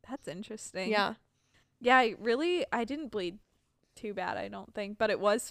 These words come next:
Speaker 1: funny 'cause everything happened so fast. Like,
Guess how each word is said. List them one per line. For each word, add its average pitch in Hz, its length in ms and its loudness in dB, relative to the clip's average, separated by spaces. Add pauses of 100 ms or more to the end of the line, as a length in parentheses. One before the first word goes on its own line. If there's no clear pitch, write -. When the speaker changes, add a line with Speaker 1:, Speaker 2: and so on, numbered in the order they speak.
Speaker 1:
funny 185 380 -4 (420)
'cause 233 160 2
everything 247 440 2
happened 226 400 0
so 196 200 2
fast. 202 560 -2
Like, 175 260 -2